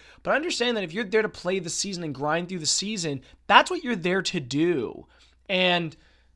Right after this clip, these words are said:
I'm not going to undersell how difficult and how demanding that is. So keep that in mind as well as a big part of this and understanding the poker season. And part of playing on the s-,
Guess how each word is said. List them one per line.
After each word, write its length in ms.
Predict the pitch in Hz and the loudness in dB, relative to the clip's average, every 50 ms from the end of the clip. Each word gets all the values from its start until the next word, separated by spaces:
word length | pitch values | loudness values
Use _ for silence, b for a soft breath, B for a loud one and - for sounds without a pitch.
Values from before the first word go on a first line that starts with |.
| _ _ _ _ _ | _ _ _ _ _
I'm 200 | 180 202 247 269 | 4 4 4 6
not 400 | 285 269 262 254 233 208 170 143 | 6 6 8 6 6 4 -2 0
going 280 | 160 185 214 240 233 202 | 2 4 6 6 6 6
to 120 | 214 202 - | 2 0 4
undersell 840 | - 202 208 214 190 202 180 - - - - - 214 220 214 190 165 | 4 4 4 6 2 0 2 2 4 4 4 6 8 8 10 8 8
how 360 | 143 139 143 185 180 196 202 | 6 2 0 4 4 4 4
difficult 680 | 165 131 - - 165 175 - - 240 - - 175 - - | 2 0 -2 -2 -2 -2 -2 -4 -6 -6 -4 -6 -6 -4
and 100 | 160 147 | -6 -6
how 220 | 139 151 165 180 | -2 0 2 2
demanding 840 | 175 139 160 143 143 143 139 143 147 160 170 175 160 156 156 151 139 | 2 2 0 -2 0 0 0 2 2 2 2 2 0 0 -2 -2 0
that 340 | 120 135 131 135 139 - - _ - | 0 2 2 2 2 0 -2 _ -2
is. 680 | 117 127 131 123 101 71 50 - - - - - - b b b b b b b b b | 0 2 2 2 0 -4 -8 -10 -8 -8 -8 -8 -10 b b b b b b b b b
So 340 | - - - 196 190 185 180 | 2 4 8 10 10 10 10
keep 320 | - - - 247 247 247 | 6 2 0 0 0 4
that 180 | - 262 254 240 | 6 8 8 8
in 80 | 226 | 6
mind 340 | 202 180 165 165 170 170 160 | 4 6 6 6 6 4 2
as 120 | 151 127 127 | -2 -4 -4
well 720 | 120 120 127 139 151 165 165 151 131 127 120 113 - - _ _ _ _ _ _ _ _ _ _ _ _ _ - - | -4 -2 2 6 8 10 12 12 10 10 8 4 0 -6 _ _ _ _ _ _ _ _ _ _ _ _ _ -14 -6
as 180 | 147 160 151 | -4 -2 -2
a 40 | 156 | -2
big 240 | 131 147 170 160 - | -2 -2 -4 -4 -4
part 320 | - - - 151 165 175 | -10 -4 2 2 4 4
of 80 | 175 151 | 2 0
this 200 | 147 151 135 - | -2 -4 -4 -6
and 80 | 131 - | -8 -8
understanding 720 | - 151 151 151 143 - - - 151 139 143 156 160 160 151 | -8 -8 -4 -2 -2 0 0 -2 -2 -4 -4 -2 -4 -4 -6
the 80 | 143 | -6
poker 320 | - - 151 151 151 - 117 | -8 -6 -6 -6 -6 -6 -6
season. 720 | - - - 185 208 226 220 175 131 110 73 53 50 - B B B B B B B B B B B | -4 -4 -4 -4 -4 -4 -4 -6 -6 -8 -10 -14 -20 -20 B B B B B B B B B B B
And 360 | - 185 180 185 185 185 - - | 0 2 4 6 4 4 2 -2
part 240 | - 202 226 269 | 2 4 4 4
of 80 | 311 294 | 4 0
playing 280 | - 240 233 233 226 226 | -2 -2 -2 0 0 -2
on 80 | 214 | -2
the 60 | 196 | 0
s-, 180 | 180 - - - | 0 0 0 0